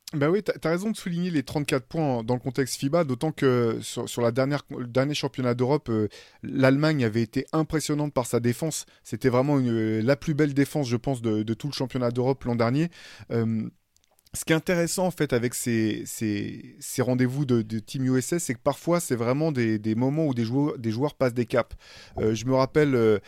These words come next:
notamment que Dwayne Wade avait, Dw-, Dwayne Wade, pardon, avait expliqué que c'était vraiment, euh, voilà, en étant en,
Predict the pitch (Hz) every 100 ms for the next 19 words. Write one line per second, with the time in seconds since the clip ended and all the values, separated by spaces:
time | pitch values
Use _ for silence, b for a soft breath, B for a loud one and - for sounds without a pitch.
0 | B B 113 127 135 143 120 113 123 131
1 | 147 147 120 117 - - 117 117 123 139
2 | 143 143 - 123 127 117 113 110 - 120
3 | 160 - 117 113 107 127 151 139 113 B
4 | B B 120 127 117 120 135 139 147 139
5 | 127 120 107 104 101 101